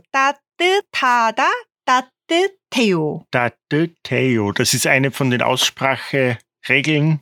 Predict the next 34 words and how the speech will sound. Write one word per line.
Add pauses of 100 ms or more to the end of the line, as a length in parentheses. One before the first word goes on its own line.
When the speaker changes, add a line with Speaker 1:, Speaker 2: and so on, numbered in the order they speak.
(120)
Speaker 2:
die
wir
vorher
schon
erwähnt
haben, (460)
die
ihr (380)
in
den
dreizehn
Videos
auf
YouTube (360)
sehen
könnt,
wenn
ihr
wollt. (560)
Wie
sagt
man
dann
kühl
auf
Koreanisch? (120)
Also
Speaker 1:
Ja.
Speaker 2:
das
Gegenteil
von
warm?
Speaker 1:
Ja. (100)
시원하다.